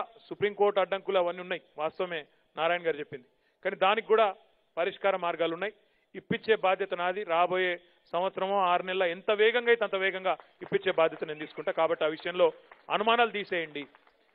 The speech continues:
ఆ విషయంలో అనుమానాలు పెట్టుకోకండి. ఎందుకు అంటే ఒకే ఒక మాట, మీతో మాకున్న బంధం ఏంది అంటే, మీతో కానీ, ఉద్యోగులతో కానీ,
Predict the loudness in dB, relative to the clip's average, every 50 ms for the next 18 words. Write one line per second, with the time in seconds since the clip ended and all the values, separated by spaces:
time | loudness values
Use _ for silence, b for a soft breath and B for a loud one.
0 | -14 _ -2 0 0 0 0 -2 -4 -2 -2 -2 -4 -4 -4 -4 -4 -4 -6 -8
1 | -6 -4 -4 -4 -4 -6 -12 -14 -20 _ _ _ _ _ _ _ -12 -10 -6 -2
2 | 2 2 2 2 0 -2 -4 -4 -6 _ _ _ _ _ _ _ _ _ _ _
3 | _ _ _ _ _ _ _ _ _ -8 -2 2 4 4 4 2 0 -2 -2 -2
4 | -4 -6 -10 _ _ _ _ _ _ _ _ _ _ _ _ _ _ _ _ _
5 | _ _ _ -10 -8 -6 -2 2 4 4 4 4 2 0 0 0 -2 -2 -2 -4
6 | -6 -6 -8 -8 -8 -8 -4 -4 -4 -4 -4 -4 -4 -4 -4 -6 -10 _ _ _
7 | _ _ _ _ -16 -12 -12 -6 -2 0 0 0 0 -2 -4 -6 -10 -16 _ _
8 | _ _ _ _ _ _ _ _ _ _ _ _ -16 -4 0 2 2 2 2 -2
9 | -2 -4 -6 -6 -4 -4 -4 -4 -6